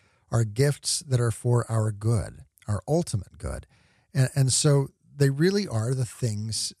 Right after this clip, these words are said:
that matter most. So as we take the time to say, "What is it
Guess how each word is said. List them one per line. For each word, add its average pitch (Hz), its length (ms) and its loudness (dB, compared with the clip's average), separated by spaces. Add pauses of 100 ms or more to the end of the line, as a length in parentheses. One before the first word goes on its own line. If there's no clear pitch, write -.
(100)
that 127 180 0
matter 85 320 -6
most. 113 640 -6 (840)
So 147 260 2
as 196 340 0
we 180 120 2
take 160 280 0
the 151 80 -2
time 123 300 0
to 113 80 -2
say, 120 160 0
"What 139 300 -2
is 175 220 -2
it - 220 -14